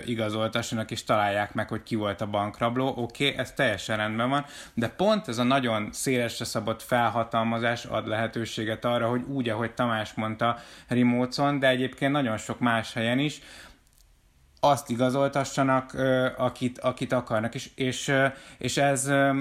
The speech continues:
hogy a, hogy a, hogy a rendőrségben dolgozók leképezik mondjuk a magyar társadalomban élő előítéleteket, például a romákkal szemben, ö, ezt is több kutatás igazolja, ami ahhoz vezet,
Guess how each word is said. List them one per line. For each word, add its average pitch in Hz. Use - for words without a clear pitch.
hogy 127
a, 123
hogy 120
a, 120
hogy 123
a 127
rendőrségben 123
dolgozók 131
leképezik 123
mondjuk 117
a 127
magyar 120
társadalomban 117
élő 110
előítéleteket, 117
például 135
a 120
romákkal 117
szemben, 135
ö, 117
ezt 131
is 120
több 117
kutatás 113
igazolja, 135
ami 135
ahhoz 127
vezet, 127